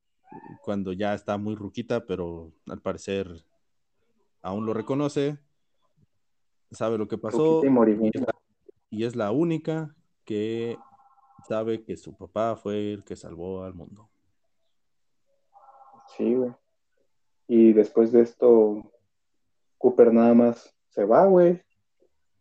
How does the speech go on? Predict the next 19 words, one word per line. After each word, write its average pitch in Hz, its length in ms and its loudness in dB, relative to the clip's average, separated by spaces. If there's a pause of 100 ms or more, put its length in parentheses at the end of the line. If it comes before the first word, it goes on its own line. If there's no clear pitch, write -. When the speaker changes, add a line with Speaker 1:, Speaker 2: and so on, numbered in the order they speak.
(260)
Speaker 1:
Se 98 80 -8
va 107 120 -4
en 120 80 -6
busca 131 320 -8
de 98 500 -6
la 95 240 -8
hija 107 320 -8
del 92 340 -8
doctor 98 340 -10
Brandt, 135 360 -4 (300)
al 90 100 -16
parecer 92 340 -10
sigue 95 220 -10
viva, 165 400 -6 (1160)
y 113 200 -6
Speaker 2:
Ajá. 113 120 -4
Speaker 1:
como 104 200 -6
que - 140 -16
el - 60 -16